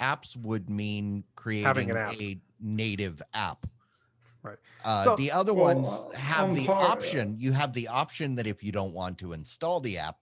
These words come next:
Speaker 1: then y-, you can, uh,
Speaker 3: Well,
Speaker 1: do
Speaker 3: uh,
Speaker 1: the web.
Speaker 3: again, uh,
Speaker 1: But,
Speaker 3: again,
Speaker 1: yeah.
Speaker 3: you know, Zoom doesn't make hardware.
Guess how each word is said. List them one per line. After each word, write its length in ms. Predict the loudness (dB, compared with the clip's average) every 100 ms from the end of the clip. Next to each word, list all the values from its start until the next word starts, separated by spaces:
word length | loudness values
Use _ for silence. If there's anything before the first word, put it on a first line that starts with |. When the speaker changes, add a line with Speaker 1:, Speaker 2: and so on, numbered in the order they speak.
| -10
Speaker 1:
then 260 | -8 -8
y-, 120 | -12 -16
you 180 | -16 -16 -12
can, 500 | -10 -8 -8 -12 -18 _ _ _ -6
uh, 200 | -6 -4
Speaker 3:
Well, 100 | -4
Speaker 1:
do 120 | -6
Speaker 3:
uh, 180 | -8 -10 -14 -6
Speaker 1:
the 100 | -2 -2 -2
web. 240 | -2 -4
Speaker 3:
again, 220 | -6 -10 -12 -20 _
uh, 40 | -20 -12
Speaker 1:
But, 80 | -10
Speaker 3:
again, 380 | -6 -4 -4 -8
Speaker 1:
yeah. 160 | -6 -6
Speaker 3:
you 60 |
know, 200 | -6 -6
Zoom 320 | -2 2 2
doesn't 280 | 2 -2 -2
make 220 | -6 -8
hardware. 520 | -10 -12 -12 -16 -20